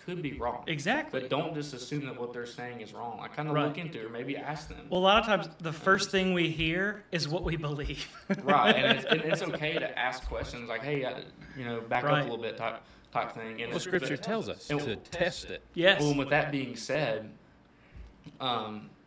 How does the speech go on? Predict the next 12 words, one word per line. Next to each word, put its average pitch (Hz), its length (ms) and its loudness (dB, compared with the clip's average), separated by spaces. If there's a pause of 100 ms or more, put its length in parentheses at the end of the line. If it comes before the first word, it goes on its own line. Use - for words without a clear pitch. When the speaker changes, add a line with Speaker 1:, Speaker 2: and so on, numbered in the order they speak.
(220)
Speaker 1:
like, 127 160 0
it, 135 200 -2
it's 139 180 -2
very 143 360 2
easy 113 600 -8 (480)
to 113 480 -6
write 117 340 0
off 104 360 -2 (180)
a 110 140 -4
pastor 113 640 -6 (420)
for 120 160 -8
being 113 600 -12